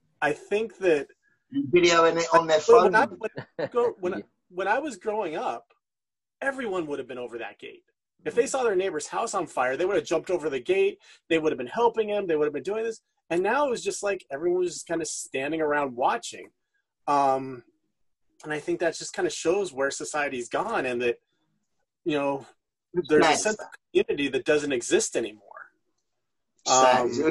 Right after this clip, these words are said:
Speaker 2: it's gone. It's a period gone. You were quite right. That era is gone.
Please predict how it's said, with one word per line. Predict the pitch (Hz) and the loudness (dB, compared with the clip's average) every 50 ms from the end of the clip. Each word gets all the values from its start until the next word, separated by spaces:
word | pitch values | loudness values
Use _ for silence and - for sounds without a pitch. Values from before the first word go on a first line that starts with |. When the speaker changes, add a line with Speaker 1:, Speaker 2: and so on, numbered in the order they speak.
| - - - | -2 -2 -2
Speaker 2:
it's | 170 147 - - | -2 -2 0 0
gone. | - 160 160 151 123 101 104 | 2 4 4 4 4 2 -4
It's | - - 127 | -8 -8 -8
a | |
period | - - 143 139 131 123 117 107 - - | -6 -2 0 0 2 2 0 -2 -2 -4
gone. | - 127 123 107 95 110 | -4 -2 -2 -2 -4 -2
You | 120 135 | -2 -2
were | 127 120 | -2 -2
quite | - 139 143 139 - - | 0 2 2 2 2 2
right. | 135 143 135 - - _ _ _ _ _ | 0 0 0 -2 -4 _ _ _ _ _
That | 131 135 131 - | -4 -2 -2 0
era | 135 139 127 117 110 104 98 | 0 0 2 0 0 -2 -4
is | 90 - | -8 -10
gone. | - 110 107 104 120 - | -10 -8 -8 -8 -10 -12